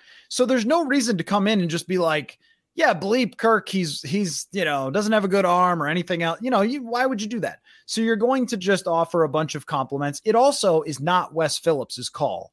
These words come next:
at all. It's Kwesi and it's Kevin. And those two guys will make that call. So if you're Wes Phillips, what do you say?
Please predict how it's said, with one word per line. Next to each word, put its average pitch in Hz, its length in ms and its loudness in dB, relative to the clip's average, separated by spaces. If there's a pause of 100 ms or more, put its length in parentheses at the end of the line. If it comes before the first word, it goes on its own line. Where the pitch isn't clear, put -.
(140)
at 139 200 -4
all. 123 280 -8 (360)
It's 143 220 -4
Kwesi 214 540 0 (460)
and 131 200 -4
it's 170 140 -4
Kevin. - 280 -8 (300)
And 110 200 -10
those 196 240 2
two 202 140 -2
guys 165 300 2
will 165 80 0
make 156 160 0
that 139 160 -4
call. 160 200 2
So 254 160 0
if 277 100 -2
you're 302 120 -2
Wes 214 240 2
Phillips, 139 460 -2 (460)
what 175 220 0
do 175 60 2
you 151 80 -2
say? 147 300 0